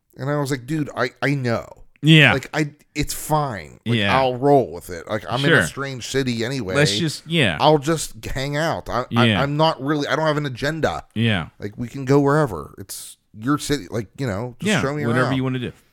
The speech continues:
Speaker 1: I actually was, there was a ton of women there.
Speaker 2: There's all, yeah,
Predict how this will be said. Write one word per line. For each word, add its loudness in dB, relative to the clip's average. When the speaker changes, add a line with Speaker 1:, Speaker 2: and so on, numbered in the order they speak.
Speaker 1:
I 2
actually 2
was, -2
there 0
was 4
a -2
ton 6
of 2
women 6
there. -14
Speaker 2:
There's 8
all, 8
yeah, 2